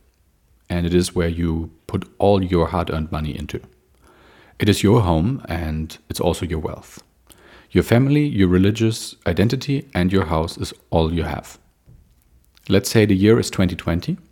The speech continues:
and the country is Myanmar. And I have a quote here to describe the situation there. The nineteen eighty-two citizenship law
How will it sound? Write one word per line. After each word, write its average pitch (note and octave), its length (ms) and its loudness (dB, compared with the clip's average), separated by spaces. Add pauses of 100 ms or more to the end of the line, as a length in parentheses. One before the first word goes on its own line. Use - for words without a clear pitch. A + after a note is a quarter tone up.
(380)
and F2+ 240 2
the E2 140 -2
country G2 400 0
is F2 100 -8
Myanmar. D#2+ 520 -2 (1300)
And F#2 280 0
I F2+ 60 0
have G2 180 2
a F#2 40 0
quote G#2+ 280 2
here F#2+ 160 0
to F2 100 -6
describe E2 460 -4
the - 80 -8
situation F2 560 -8
there. F2+ 240 -10 (2000)
The G#2 280 4
nineteen C3+ 380 4
eighty-two A2 420 0
citizenship F#2 760 -4
law E2 380 -4